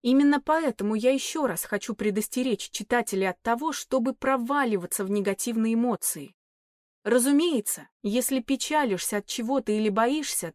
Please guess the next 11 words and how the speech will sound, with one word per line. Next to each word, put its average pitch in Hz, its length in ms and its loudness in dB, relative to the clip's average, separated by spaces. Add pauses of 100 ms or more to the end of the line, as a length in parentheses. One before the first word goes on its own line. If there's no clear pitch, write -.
то 277 140 -2
это 285 160 -2
не 285 160 6
означает, 285 680 0
что - 220 -4
обязательно 214 720 0
ждёт 196 260 -4
переход 220 460 -2
на 196 80 0
нижнюю 214 440 0
ветку. - 480 -6